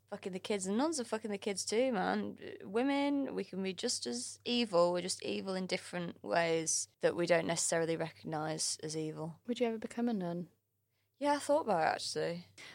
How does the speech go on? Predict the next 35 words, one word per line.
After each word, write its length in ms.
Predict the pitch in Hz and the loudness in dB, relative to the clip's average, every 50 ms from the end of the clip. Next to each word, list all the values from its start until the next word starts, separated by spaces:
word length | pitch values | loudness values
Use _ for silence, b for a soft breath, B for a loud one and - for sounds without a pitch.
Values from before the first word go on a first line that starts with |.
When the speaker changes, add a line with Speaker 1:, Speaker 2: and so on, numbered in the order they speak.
| B - | B 2
Speaker 2:
My 160 | 262 285 294 | 4 4 4
friend 360 | 285 - - 294 294 294 285 | 4 4 4 6 6 6 6
worked 200 | 285 277 254 233 | 6 4 4 4
Speaker 1:
I 80 | - 233 | 2 4
think 160 | 262 269 320 | 6 6 10
Speaker 2:
on 40 | 254 269 | 12 12
Speaker 1:
what 80 | 277 | 12
I 80 | - 226 | 12 12
really 360 | 214 202 240 247 254 233 214 | 12 12 12 10 10 10 8
want 240 | 180 165 165 160 - | 8 8 8 8 6
is 180 | - - - - - | 4 0 0 0 -2
to 100 | - 160 - _ - - _ _ - | -4 -6 -8 _ -20 -20 _ _ -10
have 240 | - - 170 165 170 | 0 2 2 4 4
a 60 | 165 | 2
house 440 | - - 185 180 170 170 165 - - | 2 4 6 8 8 8 6 0 -2
and 120 | 156 160 | -2 -2
an 100 | 156 156 | 0 2
allotment 480 | 156 151 160 165 - - 147 147 147 143 | 6 8 8 8 8 6 2 -2 -2 -2
and 100 | - 147 | -2 0
for 120 | - 160 | 2 2
everyone 240 | 156 - 160 170 165 | 4 4 4 2 2
to 120 | - 165 | 2 2
leave 220 | 165 165 156 - 156 | 2 2 2 0 0
me 80 | 156 | 0
alone. 560 | 156 156 160 160 156 156 156 156 165 - - - _ B B B B B B B B B B _ - | 2 4 4 6 6 4 2 0 -2 -4 -8 -10 _ B B B B B B B B B B _ 2
Speaker 2:
<laughs> 140 | 427 415 370 349 - - - - - - - - 508 587 - - 622 659 466 - - 554 640 740 784 807 831 740 B B B B B B B | 6 6 6 6 6 2 -4 -6 -8 0 6 6 6 8 8 10 10 10 10 10 8 8 10 12 12 12 10 10 B B B B B B B
Oh 60 | - | 6
my 60 | 247 285 | 6 8
Speaker 1:
I 20 | |
Speaker 2:
God, 120 | 277 370 359 | 8 8 6
you 40 | 339 | 6
should 140 | 320 - 277 | 4 2 0
become 240 | 277 285 - 285 277 | -2 0 2 4 4
a 60 | 269 | 6
nun. 320 | 247 240 247 277 349 370 | 6 6 6 4 2 0